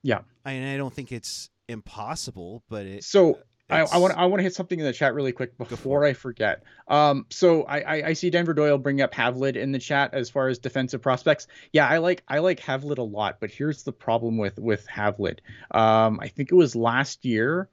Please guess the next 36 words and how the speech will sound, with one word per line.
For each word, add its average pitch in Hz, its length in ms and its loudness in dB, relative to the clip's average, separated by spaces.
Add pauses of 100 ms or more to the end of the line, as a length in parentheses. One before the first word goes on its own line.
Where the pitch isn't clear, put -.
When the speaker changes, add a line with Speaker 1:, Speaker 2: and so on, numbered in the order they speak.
(360)
Speaker 1:
the 127 260 2
transfer 151 720 2
agreement 131 540 2
between 123 400 0
the 113 140 -2
N 117 120 4
H 127 240 0
L 117 400 4
and 113 320 -2
the 107 380 -2
S 110 240 -2
H - 240 0
L 98 160 4
had 98 220 -4
changed. 92 680 -6 (440)
And 117 320 4
if 117 360 -2
you, 147 760 4
you 156 200 6
cannot 139 640 4
bring 151 300 2
over 110 640 2 (220)
a 107 100 2
Swedish 135 560 -2
player, 123 260 4
you 123 160 -2
cannot 147 260 2
bring 160 160 2
over 147 240 2
a 139 60 2
player 135 340 0
from 120 220 -4
the 117 140 -2
S 131 200 -2
H 139 220 -2
L 160 340 0